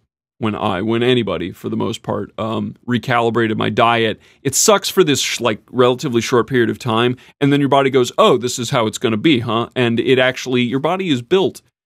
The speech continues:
and understands how, how to deal with this stuff. Like, it will figure out that it needs to burn fat. Um, and your body can survive on fat for an extremely impressive amount of time.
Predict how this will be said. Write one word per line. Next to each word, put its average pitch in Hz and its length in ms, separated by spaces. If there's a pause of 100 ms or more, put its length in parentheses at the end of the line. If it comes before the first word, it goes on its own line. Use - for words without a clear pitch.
(420)
and 117 220
understands 143 1200 (220)
how, 135 600 (120)
how 139 340
to 127 100
deal 123 400
with 73 180
this - 180
stuff. - 420
Like, 120 200
it 156 100
will 170 180
figure 139 360
out 131 240
that 117 120
it 113 80
needs 113 280
to 120 80
burn 110 260
fat. 110 440 (580)
Um, 113 380
and 123 140
your 127 80
body 165 200
can 160 140
survive 151 320
on 117 140
fat 117 320
for 123 260
an 123 160 (720)
extremely 151 680
impressive 120 520
amount 107 260
of - 100
time. - 420